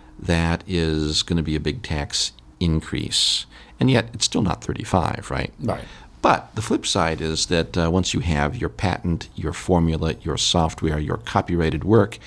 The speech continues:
Speaker 1: and you sell that in Germany or in Ireland or in Swaziland or in China, then all of those revenues would be considered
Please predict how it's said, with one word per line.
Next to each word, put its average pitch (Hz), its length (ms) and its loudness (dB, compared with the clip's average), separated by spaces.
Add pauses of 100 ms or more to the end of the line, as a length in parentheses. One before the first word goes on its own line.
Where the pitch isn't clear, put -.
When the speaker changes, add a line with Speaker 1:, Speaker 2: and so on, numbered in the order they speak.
(420)
Speaker 1:
and 92 160 4
you 87 80 2
sell 95 300 4
that 85 340 0
in 73 160 -6
Germany 90 640 0
or 87 220 -2
in 76 260 -2
Ireland 90 560 2
or - 160 0
in 78 140 -4
Swaziland 87 960 0
or - 200 0
in 78 120 -2
China, - 500 0 (540)
then 104 380 4 (100)
all 131 220 6
of 107 80 2
those 117 320 4
revenues 87 480 4
would 87 100 -2
be 85 100 2
considered 85 520 2